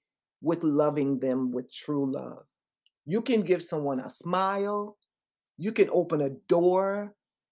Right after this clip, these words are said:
You can run a bath water for someone. You can pay a bill for someone.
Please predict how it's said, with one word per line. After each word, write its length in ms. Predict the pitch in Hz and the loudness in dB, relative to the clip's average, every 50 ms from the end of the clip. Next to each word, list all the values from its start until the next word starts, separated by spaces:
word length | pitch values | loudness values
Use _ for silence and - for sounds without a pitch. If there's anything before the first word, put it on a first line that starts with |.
| _ _ _ _ | _ _ _ _
You 140 | - 170 196 | -8 -6 0
can 200 | 202 208 180 160 | 2 2 2 2
run 220 | 147 160 170 170 | 4 4 4 4
a 80 | 160 143 | 4 0
bath 460 | 139 131 151 156 165 170 175 170 175 | 0 2 4 4 6 4 4 2 0
water 340 | 165 180 180 180 180 180 180 175 | 0 2 2 4 2 2 -2 -4
for 100 | - 185 | -8 -10
someone. 640 | 175 - - 185 180 180 175 180 180 180 180 185 185 - _ _ _ _ _ _ _ _ _ _ _ _ | -8 -6 -4 -4 -4 -4 -4 -4 -4 -4 -6 -6 -10 -12 _ _ _ _ _ _ _ _ _ _ _ _
You 180 | - 170 220 220 | -4 -4 -4 -2
can 200 | 220 - 196 170 | 0 0 -2 -2
pay 300 | - - - 185 170 156 | -2 -2 -2 2 4 4
a 100 | 147 135 | 4 2
bill 400 | 131 120 156 170 180 185 190 190 | 0 0 2 4 6 6 6 4
for 160 | 190 190 190 | 2 -4 -6
someone. 720 | 190 - - 202 190 190 190 190 190 190 185 180 185 185 | -6 -4 -2 -2 -2 0 -2 -4 -2 -2 -2 -4 -6 -8